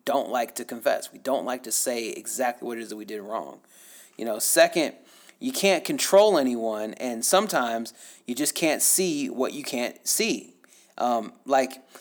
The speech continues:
if I'm trying to get Ro to see something that she can't see, um, she probably won't see the value of agreeing with me in that moment. So we know that's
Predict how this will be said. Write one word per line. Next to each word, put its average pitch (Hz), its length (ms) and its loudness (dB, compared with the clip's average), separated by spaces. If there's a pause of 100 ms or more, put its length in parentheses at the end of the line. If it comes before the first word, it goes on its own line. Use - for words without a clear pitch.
(140)
if 131 120 2
I'm 190 120 6
trying 196 220 4
to 185 40 4
get 160 160 2
Ro 147 240 6
to 147 80 0
see 143 260 0
something 123 440 0
that 110 160 -4
she 160 260 0
can't 135 320 -2
see, 110 480 -2 (380)
um, 113 440 0 (840)
she - 220 -4
probably 202 720 4
won't 139 500 4
see 165 320 2
the 135 120 0
value 127 560 4
of 120 180 -2
agreeing 127 440 -2
with 110 200 -8
me 107 140 -8
in 101 100 -10
that 87 160 -8
moment. 101 340 -10 (560)
So 139 500 4
we 139 160 -2
know 170 280 6
that's 143 400 4